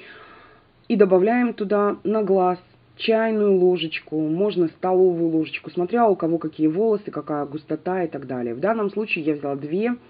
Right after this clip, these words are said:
чайные ложки с сахаром. То есть ложечка маленькая, поэтому две. Потом мы берём обычную кисточку, которой мы пользуемся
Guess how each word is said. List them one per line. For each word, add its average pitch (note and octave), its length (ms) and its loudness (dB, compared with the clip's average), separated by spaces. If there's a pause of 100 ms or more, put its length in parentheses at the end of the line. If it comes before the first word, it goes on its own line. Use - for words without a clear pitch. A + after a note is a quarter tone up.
(240)
чайные C#3+ 480 0
ложки G3 380 -2
с - 140 -20
сахаром. - 480 -10 (640)
То - 80 -4
есть C#3 120 -6
ложечка G#3+ 400 -2
маленькая, E3 500 0
поэтому E3+ 440 -4
две. B2+ 320 -4 (1040)
Потом A3 260 0
мы G#3+ 100 2
берём D#3 240 2
обычную E3+ 420 -2
кисточку, - 480 -12
которой E3+ 280 -2
мы F3+ 140 4
пользуемся E3+ 800 0